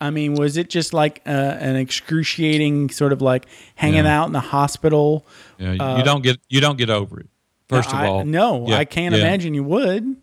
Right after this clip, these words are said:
Speaker 2: You don't, you don't get over that. And here's, here's the flip side, though.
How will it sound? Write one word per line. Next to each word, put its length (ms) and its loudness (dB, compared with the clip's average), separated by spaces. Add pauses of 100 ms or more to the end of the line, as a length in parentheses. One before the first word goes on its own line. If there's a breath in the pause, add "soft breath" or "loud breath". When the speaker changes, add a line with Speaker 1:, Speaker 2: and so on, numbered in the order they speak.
(100)
Speaker 2:
You 160 0
don't, 300 0
you 120 -4
don't 220 0
get 100 0
over 280 0
that. 240 0
And 140 -4
here's, 440 0 (240)
here's 420 0 (340)
the 80 -2
flip 320 -2
side, 340 2
though. 280 0